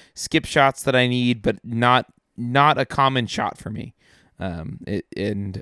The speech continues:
um, I already use Firebirds. I've got a, a nice, uh, super overstable glow Firebird that I use, and I have a twenty nineteen Sexy Bird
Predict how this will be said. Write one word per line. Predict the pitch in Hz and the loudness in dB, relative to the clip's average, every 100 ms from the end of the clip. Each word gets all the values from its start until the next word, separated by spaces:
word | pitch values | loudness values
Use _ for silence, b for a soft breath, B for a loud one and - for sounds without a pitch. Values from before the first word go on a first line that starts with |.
| - | -6
um, | 101 98 95 | -4 -2 -2
I | - 117 | 0 4
already | 123 120 | 4 2
use | 120 131 - | 2 0 2
Firebirds. | 147 139 135 131 131 117 | 4 4 6 4 2 2
I've | 107 | -2
got | 95 113 | 0 2
a, | 104 107 - | 2 0 -2
a | 104 | -4
nice, | 104 113 107 - - b b b | 0 0 0 -6 -12 b b b
uh, | 104 104 | -2 -2
super | 104 - 156 139 123 | -4 -4 -4 -2 4
overstable | 123 120 117 - 117 107 | 4 4 0 -2 -2 -2
glow | 113 151 | 4 4
Firebird | 147 147 139 131 135 123 | 6 6 6 4 2 4
that | 127 | 4
I | |
use, | 127 123 131 123 113 | 4 4 4 2 0
and | 110 | -2
I | 107 | -2
have | 117 113 107 | 2 2 2
a | 104 | -2
twenty | - 123 113 | -4 -6 -2
nineteen | 113 107 135 110 | -4 -4 -6 -6
Sexy | - 120 - 107 | -4 -6 -6 -4
Bird | 104 110 104 | 0 0 -2